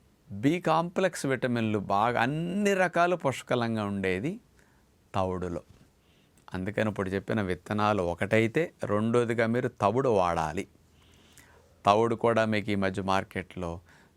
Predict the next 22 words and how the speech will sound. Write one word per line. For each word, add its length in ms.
బ్రౌన్ 400
రైస్ 260
నుంచి 200
తీసిన 280
తవుడైతే 560
రెండవ 340
రకం, 320
ఎర్ర 260
బియ్యం 240
నుంచి 200
తీసిన 240
రెడ్ 180
బ్రాన్ 300
దొరుకుతున్నది, 580
రెడ్ 260
రైస్ 260
బ్రాన్, 260
ఎర్ర 340
బియ్యం 220
తవుడు 260
అలాంటిదైనా 640
సరే, 200